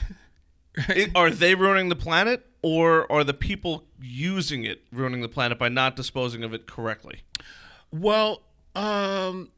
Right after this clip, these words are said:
Speaker 1: if you're making money off the destruction of the planet, you might wanna rethink your business model, right? And, and I, and my point is that,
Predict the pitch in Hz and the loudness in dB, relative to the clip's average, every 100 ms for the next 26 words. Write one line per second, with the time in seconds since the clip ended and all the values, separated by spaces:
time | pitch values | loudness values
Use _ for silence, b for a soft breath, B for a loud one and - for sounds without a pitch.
0 | - 175 165 185 208 269 269 208 180 180 | -4 -4 0 0 0 -2 -2 -2 -2 -2
1 | 156 151 147 135 131 147 143 - 147 127 | -4 -4 -6 -6 -4 -6 -6 -6 -6 -6
2 | - 139 139 165 147 135 139 143 147 135 | -8 -6 -6 -6 -6 -4 -4 -4 -6 -4
3 | 123 123 127 120 110 113 110 107 107 - | -4 -6 -6 -6 -6 -6 -8 -12 -14 -14
4 | - 110 127 147 - B - 175 185 185 | -14 -8 -4 -4 -6 B -4 -4 -2 -2
5 | 180 170 175 165 247 254 220 170 165 143 | -2 0 -2 0 -2 0 -4 -4 -2 -2